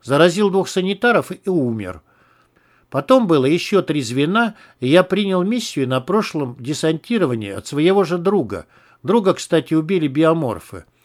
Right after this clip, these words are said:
Не познают они своих пока. Но обязательно будут. Зачем убивать своих? Ведь мы скоро огромным десантом высадимся на земле все вместе». Арф сунул пистолет под руку и выстрелил, не глядя.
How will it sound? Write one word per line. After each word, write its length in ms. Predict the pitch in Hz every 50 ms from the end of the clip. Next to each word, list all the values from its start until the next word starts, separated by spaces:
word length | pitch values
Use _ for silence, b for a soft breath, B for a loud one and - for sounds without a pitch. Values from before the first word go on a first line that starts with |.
| _ _ _ _ _
Не 160 | - 135 156
познают 640 | 151 - 185 170 170 196 214 214 220 196 139 - 131
они 240 | 123 117 113 101
своих 500 | 98 - - 131 139 139 143 131 98 -
пока. 460 | - - 127 120 117 - 110 92 87 - _ _ _ _ _ _ _ _ _ _
Но 80 | - 139
обязательно 640 | 160 160 190 196 202 247 240 240 226 202 185 185
будут. 440 | 160 131 123 123 117 104 104 98 - b b b b b b b
Зачем 440 | - 143 196 208 - 262 240 185 165
убивать 400 | 147 135 143 143 135 131 113 -
своих? 500 | - - 139 156 165 147 107 87 - b b b b b
Ведь 180 | - 120 117 147
мы 120 | 165 190
скоро 340 | 180 - - 190 190 185 180
огромным 440 | 175 175 190 196 185 175 175 170 165
десантом 560 | 170 180 170 - 233 233 220 180 - 131 120
высадимся 640 | 127 190 175 - - 135 131 139 127 - - 151
на 100 | 143 147
земле 400 | 143 127 147 170 175 190 190 180
все 240 | 180 - - 143 143
вместе». 540 | 147 170 175 151 110 - - - - 82 - b b b b b b b b b b b b b
Арф 240 | 196 226 262 214 -
сунул 300 | - 175 165 151 135 117
пистолет 600 | - 135 - - - 156 151 156 160 143 - _
под 200 | - 127 127 135
руку 300 | 185 226 233 226 - 185
и 120 | 147 139
выстрелил, 500 | 135 160 226 220 220 - 175 175 160 151
не 160 | 156 165 175 175
глядя. 500 | 160 160 139 120 104 92 90 87 78